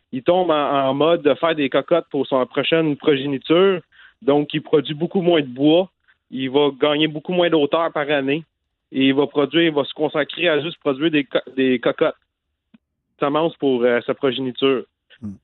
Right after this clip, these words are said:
Speaker 1: Donc, euh, à, à un certain âge, l'arbre devient mature et ne, ne, euh, ralentit sa croissance.
Speaker 2: Je comprends.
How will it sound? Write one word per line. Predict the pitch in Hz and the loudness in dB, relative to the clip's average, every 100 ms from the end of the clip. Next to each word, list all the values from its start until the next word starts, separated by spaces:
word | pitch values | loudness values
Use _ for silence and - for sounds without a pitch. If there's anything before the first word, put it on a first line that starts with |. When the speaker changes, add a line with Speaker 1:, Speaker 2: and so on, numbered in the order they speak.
| - | -4
Speaker 1:
Donc, | 131 151 165 151 | 0 0 0 0
euh, | 139 117 | 0 0
à, | 127 131 | -2 -2
à | 123 139 | -2 -4
un | 123 | -2
certain | 156 - 165 | -4 0 0
âge, | 156 180 190 135 | 2 2 0 2
l'arbre | 156 165 135 | 0 0 -2
devient | 139 135 151 | -2 2 2
mature | 147 160 - 160 170 208 202 _ _ - | 2 -2 0 2 4 4 0 _ _ -6
et | 120 127 131 | 0 2 4
ne, | 139 139 123 131 | 2 4 2 0
ne, | 127 127 127 113 - | -2 -2 -4 -6 -8
euh, | 139 123 113 113 110 | 0 2 2 0 0
ralentit | 160 156 135 - | 0 0 -2 -4
sa | 165 | -6
croissance. | - 127 120 147 131 - - _ _ | -4 -2 -2 -2 -6 -6 -18 _ _
Speaker 2:
Je | - | -16
comprends. | - 120 104 92 | -6 -4 -4 -8